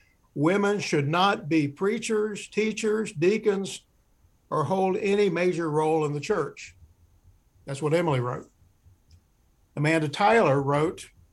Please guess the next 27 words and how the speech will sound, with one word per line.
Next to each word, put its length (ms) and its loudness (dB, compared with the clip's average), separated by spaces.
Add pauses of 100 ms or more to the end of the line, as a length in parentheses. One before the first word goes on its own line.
(1080)
"It's 160 -4
a 40 4
tragic 560 0
reality 680 0
that 240 -6
Paul's 380 0
letters 520 -2
have 120 -2
been 160 0
used 360 0
for 140 -8
centuries 960 -4 (720)
to 180 2
oppress 600 2
and 200 -4
subjugate 840 -2 (880)
rather 320 2
than 240 0
liberate 560 0
and 200 -8
welcome 420 -2
all 240 0
to 80 -8
God's 320 -2
table 560 -2
as 180 -4
equals." 640 -6